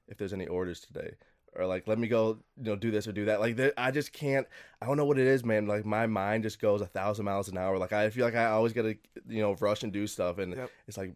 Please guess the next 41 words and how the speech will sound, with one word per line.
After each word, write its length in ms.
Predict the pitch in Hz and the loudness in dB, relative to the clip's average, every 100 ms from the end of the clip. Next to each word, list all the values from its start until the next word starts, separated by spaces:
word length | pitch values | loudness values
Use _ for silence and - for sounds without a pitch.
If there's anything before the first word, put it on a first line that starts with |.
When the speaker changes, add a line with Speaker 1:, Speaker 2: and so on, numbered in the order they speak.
| _ | _
Speaker 1:
"Dude, 200 | - 117 | -8 -6
just 160 | 95 87 | -6 -8
relax. 640 | 87 85 101 107 76 - | -6 -6 -6 -6 -8 -12
<laughs> 40 | - | -6
Just, 340 | 131 156 120 - - 127 | -2 -2 -4 -8 -8 -2
just 140 | 131 | 0
respond 440 | 139 135 123 117 143 | 0 -2 -2 2 2
to 60 | |
the 60 | 131 | 0
twenty 300 | 143 127 127 104 113 | 0 0 0 0 -2
emails. 300 | 120 107 101 | 2 0 0
Take 260 | - 104 - | -2 -4 -2
the, 220 | 113 98 - | -4 -4 -8
take 200 | - 110 | -6 -6
the 60 | 107 | -4
thirty 240 | 107 107 | -6 -4
minutes 240 | 110 107 110 | -2 -4 -6
to 80 | |
do 200 | 90 98 | -6 -4
that." 220 | 101 85 - - - - | -2 -4 -6 -18 -18 -8
But 120 | 82 | -4
I, 200 | 98 104 107 | -2 -4 -8
I 80 | |
don't 140 | 107 110 | -8 -4
know 100 | 110 | -2
what 120 | 110 | -2
it 80 | 101 | -2
is, 220 | 107 104 | -2 -2
man. 260 | 95 87 - | -4 -4 -2
Like 120 | 120 | -2
I 80 | 131 | 0
said, 220 | 117 127 | 0 0
and 100 | 110 | 0
it's, 200 | 110 - - - - _ _ _ _ - | -2 -4 -14 -20 -20 _ _ _ _ -6
it's 220 | 123 - - - | -6 -6 -20 -8
literally 420 | 120 123 151 147 95 | -2 0 2 2 0
after 260 | 104 131 | 0 0
I 60 | 110 | 0
started 280 | - 104 104 | 0 -4 -2
the 80 | 101 | -4
company. 440 | 101 107 104 | -4 -6 -10